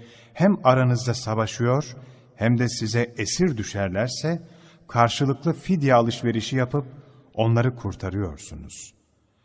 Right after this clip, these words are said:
Yoksa siz kitabın bir kısmına inanıp geri kalanını inkar mı ediyorsunuz?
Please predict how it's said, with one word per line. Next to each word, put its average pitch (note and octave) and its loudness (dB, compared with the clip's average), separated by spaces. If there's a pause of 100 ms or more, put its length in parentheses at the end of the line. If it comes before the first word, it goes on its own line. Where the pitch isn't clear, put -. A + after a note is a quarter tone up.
(160)
Yoksa A#2+ 0
siz A2 -2 (440)
kitabın B2 4
bir C3+ 4
kısmına A#2+ -2
inanıp A#2 0 (520)
geri C3 4
kalanını A#2 2 (100)
inkar A#2+ 2
mı D3 4
ediyorsunuz? D#2+ -10